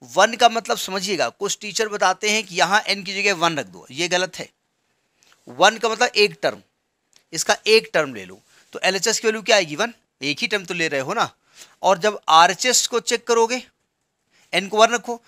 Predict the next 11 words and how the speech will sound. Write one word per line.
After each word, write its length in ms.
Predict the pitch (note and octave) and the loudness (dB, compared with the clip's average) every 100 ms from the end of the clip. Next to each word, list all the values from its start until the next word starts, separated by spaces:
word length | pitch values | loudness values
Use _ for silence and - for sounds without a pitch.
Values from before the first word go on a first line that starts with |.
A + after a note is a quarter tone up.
| _ - | _ 0
तो 60 | |
आएगा 240 | E3 F#3 E3 | 2 2 0
वन, 400 | C3 A3 A3+ B2+ _ _ _ A#2 | 2 2 2 -10 _ _ _ -6
वन 320 | A#2+ F3 F#3 | 0 0 0
plus 320 | - F#3 - | -4 -2 -4
one 380 | B2 F#3 A#3 C3+ _ _ _ A#2+ - | 0 0 0 -8 _ _ _ -6 2
by 240 | C#3 F3+ | 4 2
two, 240 | E3 C4 F3+ | -2 -12 -12
यानी 480 | - _ _ C#3 B2+ | -16 _ _ -14 -8
one 340 | A#2+ F3 A3 - | 0 0 0 -10
into 340 | D#3 D3 E3+ | -14 -10 -12